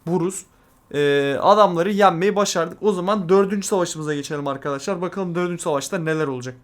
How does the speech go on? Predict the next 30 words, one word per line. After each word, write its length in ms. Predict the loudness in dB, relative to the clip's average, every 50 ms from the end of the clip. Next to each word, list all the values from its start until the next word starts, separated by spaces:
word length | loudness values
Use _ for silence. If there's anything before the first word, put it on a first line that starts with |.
| -4
Dördüncü 400 | 2 4 4 4 2 0 -2 0
maçımızdayız. 760 | 0 0 0 0 -2 -4 -6 -4 -4 -6 -6 -6 -8 -10 -16 -20 -20 _ _ _ -6
Ne 120 | -2 0
yapalım? 420 | 2 2 2 2 2 0 -2 -6 -8 -12 _
Valla 400 | -4 -2 -2 0 0 0 0 0
şu 160 | 0 -4 -8
igloya 500 | -10 -8 -8 -6 -6 -2 0 2 2 2
doğru 180 | 2 0 -2 -2
gidelim. 380 | -2 -2 -4 -4 -4 -4 -4 -4
Orada 260 | -4 -2 -2 -2 -2
Milo 240 | 0 0 0 0 -2
falan 320 | -2 -2 -4 -2 -4 -4
da 100 | -2 -2
var. 180 | -2 -2 -2 -4
Bak 200 | -6 -8 -10 -10
Milo 340 | -8 -6 -4 -2 -2 -2
gelmiş, 360 | -2 -4 -4 -4 -6 -10 -10 -6
Earl 200 | -2 -2 0 -2
gelmiş, 440 | -2 -2 -2 -4 -4 -4 -8 -14 -14 -10
Oli, 300 | -6 -4 -4 -4 -6 -8
Skippy, 500 | -10 -12 -12 -12 -12 -12 -12 -12 -12 -14
Pepper. 440 | -10 -6 -4 -4 -4 -4 -6 -10 -10 -12 _ _ _ _ _ _ _ _ _ _ _ _ _ _ _ _ _ _ _ _ _ _ -10
Bunlar 360 | -6 -2 0 2 2 2 2
bot 180 | 0 -2 -2 -2
olabilir 340 | -2 0 0 0 0 2
ama 300 | 2 2 2 2 -2 -2 0
olmayabilir. 800 | 2 2 2 2 2 0 0 0 -2 -6 -8 -10 -12 -12 -12 -12
Düşük 300 | -12 -12 -14 -14 -12 -10
bir 60 | -10
ihtimalle. 560 | -10 -8 -8 -6 -4 -4 -4 -6 -8 -10 -12